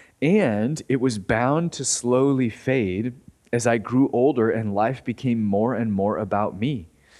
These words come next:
Uh, I was the type of person who would have caved to worldly pressure and denied Jesus three times, uh, easily. That was, that was who I was.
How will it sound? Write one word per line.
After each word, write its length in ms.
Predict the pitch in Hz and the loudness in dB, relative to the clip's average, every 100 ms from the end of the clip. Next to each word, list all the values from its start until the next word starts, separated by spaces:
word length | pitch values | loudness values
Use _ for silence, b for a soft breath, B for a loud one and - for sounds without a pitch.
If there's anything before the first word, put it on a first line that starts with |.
| b b b | b b b
Uh, 140 | 107 - | -4 -2
I 140 | 113 135 | 0 2
was 240 | 147 113 | 2 0
the 80 | 110 | -6
type 560 | - - - 127 156 147 | -8 -10 -2 0 0 0
of 200 | 117 - | -4 -4
person 540 | 131 139 - 87 76 - B B B B | -4 -4 -4 -12 -14 -20 B B B B
who 140 | 127 | -2
would 240 | 120 131 127 | 2 4 4
have 480 | 117 113 113 98 - b b | 2 0 0 -2 -10 b b
caved 680 | - - 143 143 160 143 - | -12 -2 2 4 2 -2 -6
to 100 | 127 | -2
worldly 480 | 117 120 127 120 113 | 0 0 0 0 -2
pressure 580 | - 107 107 - 78 - B B B | -2 -4 -4 -6 -10 -14 B B B
and 220 | 110 113 | -4 -2
denied 640 | 113 110 107 123 123 113 | 0 0 0 0 -2 -2
Jesus 580 | 98 113 113 98 92 - | -4 0 0 -2 -6 -8
three 240 | - 98 | -6 -6
times, 680 | 90 87 85 71 64 - - b b b | -6 -8 -8 -8 -16 -20 -20 b b b
uh, 120 | 117 - | -2 0
easily. 520 | 156 202 165 90 - _ b b b | 2 2 2 -4 -8 _ b b b
That 200 | 123 123 | 0 0
was, 260 | 131 113 - | 0 -2 -6
that 180 | 113 110 | -6 -4
was 160 | 120 | -4
who 280 | - 135 123 | -4 -2 0
I 180 | 117 110 | 0 -2
was. 600 | 101 110 87 65 - | 0 0 -2 -6 -12